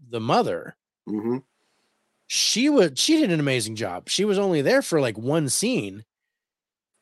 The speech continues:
Speaker 1: but she was great too.
Speaker 2: In the,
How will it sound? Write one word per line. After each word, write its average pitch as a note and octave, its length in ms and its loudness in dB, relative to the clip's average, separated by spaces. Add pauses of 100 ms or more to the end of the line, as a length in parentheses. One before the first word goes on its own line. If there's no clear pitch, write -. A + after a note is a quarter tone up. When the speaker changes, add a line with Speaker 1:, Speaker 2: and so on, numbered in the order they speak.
(200)
Speaker 1:
but A2+ 220 -4
she D4 240 0
was F3+ 180 2
great A2 300 -4
too. A3 280 0 (640)
Speaker 2:
In C#3+ 380 -6
the, G#2 100 -6